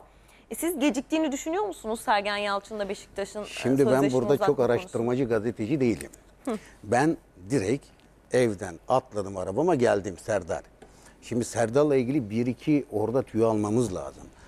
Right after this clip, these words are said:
Speaker 2: Bu gecikmesinin sebebi, tabii ki açıklamalarda Ahmet Başkan, Sayın Başkan, e, Sergen'le ilgili sıkıntı olmadığını söylüyor.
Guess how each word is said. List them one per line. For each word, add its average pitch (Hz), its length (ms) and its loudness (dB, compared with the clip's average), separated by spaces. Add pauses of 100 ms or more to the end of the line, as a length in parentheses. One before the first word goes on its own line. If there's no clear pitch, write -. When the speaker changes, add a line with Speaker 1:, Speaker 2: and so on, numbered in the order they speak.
(160)
Speaker 2:
Bu 120 100 0
gecikmesinin 120 720 0
sebebi, 110 500 0 (240)
tabii 104 200 -4
ki 113 180 -2
açıklamalarda 101 760 0
Ahmet 101 260 -4
Başkan, 98 360 -2
Sayın 98 300 -4
Başkan, 98 400 -2 (720)
e, 95 440 0 (420)
Sergen'le 101 500 -2
ilgili 98 300 -2
sıkıntı - 360 -6
olmadığını 101 380 -2
söylüyor. 107 420 0